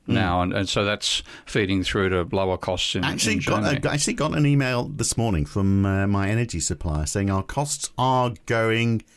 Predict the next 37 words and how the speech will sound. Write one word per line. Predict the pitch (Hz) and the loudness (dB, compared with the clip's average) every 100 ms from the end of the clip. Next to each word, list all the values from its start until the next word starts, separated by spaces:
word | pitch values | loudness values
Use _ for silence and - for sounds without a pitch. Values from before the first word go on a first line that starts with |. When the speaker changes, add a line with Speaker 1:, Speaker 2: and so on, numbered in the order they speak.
| - 143 127 - | -20 -14 -10 -2
Speaker 1:
down. | 202 226 220 165 98 73 | 2 4 4 2 2 0
Speaker 2:
Yeah, | 117 107 104 127 - | 0 0 -2 -6 -4
yeah. | - | 0
Speaker 1:
We're | 147 147 | 2 4
reducing | 143 151 - 139 208 214 143 117 | 4 4 2 0 2 2 2 2
your | 127 131 | 2 2
bill. | 143 160 82 - | 2 0 0 -2
Can | 175 165 | 0 4
you | 131 | 4
Speaker 2:
Mm. | |
Speaker 1:
imagine? | 107 101 92 73 73 107 | 2 0 0 -4 -6 0
Speaker 2:
I | |
Speaker 1:
I | 104 | 2
mean, | 104 | 4
Speaker 2:
know. | 107 | 2
Speaker 1:
from, | 90 98 | 0 -2
from | - 92 | -2 -2
the | 87 | -2
Speaker 2:
You | |
should | - 104 110 92 | -2 -2 0 0
go | 101 113 | 2 2
Speaker 1:
astronomical | |
Speaker 2:
and | 107 | 2
sue | 92 | 2
Speaker 1:
level. | 131 | 2
Speaker 2:
them. | 98 | 2
That's | 90 90 | 0 2
so | - 113 | 2 2
out | 104 | 2
of | 92 | 0
character. | - 95 87 - 92 - | 0 0 0 -2 -6 -2
Speaker 1:
<laughs> | - 622 622 | -2 0 0
Exactly. | - - 165 - 117 | 0 0 0 2 2
Speaker 2:
Uh, | 107 | 2
Speaker 1:
I | |
did. | 131 110 | 2 2
I | 101 | 2